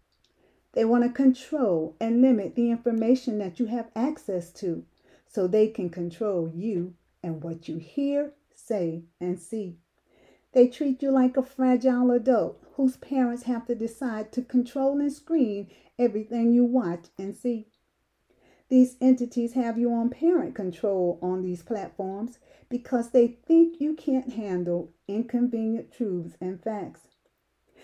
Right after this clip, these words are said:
And they concentrate power in their hands and take it out of yours. Therefore, not only are YouTube, Google, Facebook, Instagram, Twitter just canceling conservatives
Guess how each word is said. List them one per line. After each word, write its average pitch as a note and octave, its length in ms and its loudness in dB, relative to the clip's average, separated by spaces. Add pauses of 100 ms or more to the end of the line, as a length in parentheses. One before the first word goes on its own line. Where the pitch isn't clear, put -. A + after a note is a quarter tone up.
(220)
And F#3 140 -6
they E3+ 100 0
concentrate D#4 840 0
power D#4 360 2
in D#4 120 6
their C#4 200 2
hands F#3 580 -6 (360)
and F3 220 -2
take A3+ 300 2
it E3+ 280 -8
out F#3+ 200 -10
of D#3+ 180 -10
yours. F3 480 -4 (920)
Therefore, B3 640 2 (300)
not D#4 160 4
only E4+ 320 6
are G#3+ 140 2
YouTube, A#3 560 2
Google, A#3+ 360 2 (120)
Facebook, A#3+ 560 0
Instagram, A#3+ 720 -2
Twitter B3 540 0 (220)
just A#3 340 -2
canceling A#3+ 560 -2
conservatives B3 880 0